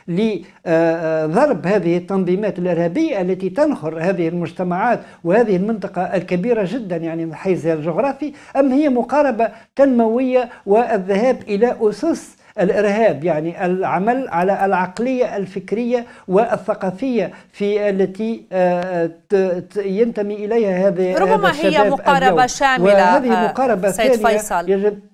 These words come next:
Speaker 2: آه، آه، أمنية، ثقافية، عسكرية، وما إلى،
Speaker 1: نعم.
Speaker 2: آه، آه، ذلك.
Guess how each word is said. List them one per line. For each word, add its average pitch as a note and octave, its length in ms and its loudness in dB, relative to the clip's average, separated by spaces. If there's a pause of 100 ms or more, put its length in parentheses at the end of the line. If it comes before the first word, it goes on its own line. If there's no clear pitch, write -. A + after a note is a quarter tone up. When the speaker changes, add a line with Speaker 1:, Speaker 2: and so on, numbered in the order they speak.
(120)
Speaker 2:
آه، F#3 40 -8
آه، G3+ 420 -2
أمنية، A3+ 340 -2
ثقافية، G3+ 680 -4
عسكرية، F#3+ 800 -2
وما F#3 220 0
إلى، F3+ 240 -4
Speaker 1:
نعم. B3 340 2
Speaker 2:
آه، B3+ 60 -2
آه، G3 720 -4
ذلك. F#3+ 600 0